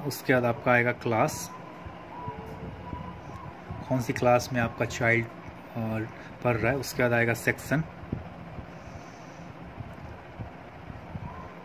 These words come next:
Section के बाद आपका आएगा roll number,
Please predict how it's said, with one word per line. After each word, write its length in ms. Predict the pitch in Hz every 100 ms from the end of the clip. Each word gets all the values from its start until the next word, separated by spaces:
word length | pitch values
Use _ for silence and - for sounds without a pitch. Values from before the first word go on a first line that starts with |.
| - 135
Section 360 | 127 - 143
के 100 | 143
बाद 180 | 135 127
आपका 320 | 127 - 127
आएगा 260 | 120 120 151 - - - - - - - - -
roll 240 | 120 123 120
number, 320 | 113 113